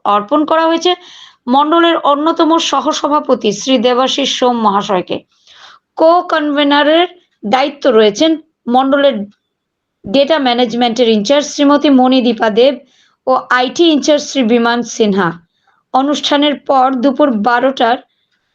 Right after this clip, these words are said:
মধ্যে সাধারণ সম্পাদক শ্রী রাজদীপ দাসের WhatsApp নাইন ফোর থ্রি ফাইভ ওয়ান সেভেন ফাইভ থ্রি ওয়ান ফোর দুটি ফটো সহ পুরুষ এবং মহিলার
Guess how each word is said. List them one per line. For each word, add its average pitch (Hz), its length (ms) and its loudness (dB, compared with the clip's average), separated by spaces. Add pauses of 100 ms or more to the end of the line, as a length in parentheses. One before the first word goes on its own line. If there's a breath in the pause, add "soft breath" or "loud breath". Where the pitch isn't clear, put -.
(640)
মধ্যে 262 440 2
সাধারণ 320 600 0
সম্পাদক 262 640 0
শ্রী 269 220 0
রাজদীপ 233 460 0
দাসের 262 440 0 (640)
WhatsApp 285 440 0 (1120)
নাইন 269 340 0
ফোর 302 320 0
থ্রি 294 460 0
ফাইভ 262 360 -2
ওয়ান 254 240 0
সেভেন 247 380 0
ফাইভ 240 400 -4
থ্রি 247 180 -4
ওয়ান 226 240 0
ফোর 294 260 0 (880)
দুটি 320 380 2 (340)
ফটো 294 420 2
সহ 262 360 0
পুরুষ 294 460 2
এবং 254 360 0
মহিলার 277 400 0